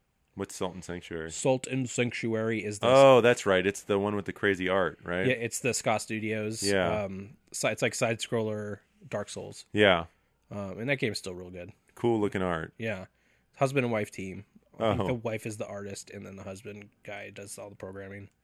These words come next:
Speaker 2: But they've done a handful of things. They did, like, the Dishwasher series, uh, Charlie Murder,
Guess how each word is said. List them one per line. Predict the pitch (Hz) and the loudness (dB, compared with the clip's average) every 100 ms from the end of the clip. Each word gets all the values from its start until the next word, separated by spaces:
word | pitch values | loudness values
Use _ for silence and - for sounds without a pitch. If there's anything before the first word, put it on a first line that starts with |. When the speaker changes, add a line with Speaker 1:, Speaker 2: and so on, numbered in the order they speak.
| _ _ _ _ _ _ - | _ _ _ _ _ _ -6
Speaker 2:
But | 120 | -2
they've | 151 | 2
done | 165 160 | 4 4
a | |
handful | 123 123 117 113 | 2 0 0 -2
of | - | -2
things. | 120 110 | -6 -6
They | 117 | -6
did, | 117 113 | -6 -4
like, | 113 101 | -6 -6
the | 98 | -10
Dishwasher | 101 113 117 110 - 107 | -8 -6 -4 -6 -6 -8
series, | - 107 107 104 104 - _ _ _ _ - - - - | -6 -6 -6 -6 -10 -14 _ _ _ _ -20 -20 -20 -10
uh, | 110 107 95 95 | -6 -6 -6 -10
Charlie | - 123 113 107 | -4 -2 -2 -2
Murder, | 104 104 107 107 | -4 -4 -2 -4